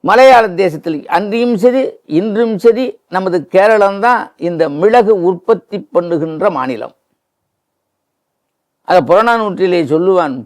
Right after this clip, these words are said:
"பொன்னோடு வந்து கரியோடு போயிரும்." மேலை தேசங்களில், யவன தேசங்களிலிருந்து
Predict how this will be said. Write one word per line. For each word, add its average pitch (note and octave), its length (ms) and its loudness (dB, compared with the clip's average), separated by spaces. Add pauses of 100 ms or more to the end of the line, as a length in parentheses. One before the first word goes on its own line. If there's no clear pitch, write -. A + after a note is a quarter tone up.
(100)
"பொன்னோடு F#3+ 520 0
வந்து G3 540 -2
கரியோடு F3 500 2
போயிரும்." C#3+ 380 -4
மேலை F#3+ 380 2
தேசங்களில், D#3+ 680 -2
யவன F#3+ 320 -2
தேசங்களிலிருந்து E3+ 880 -2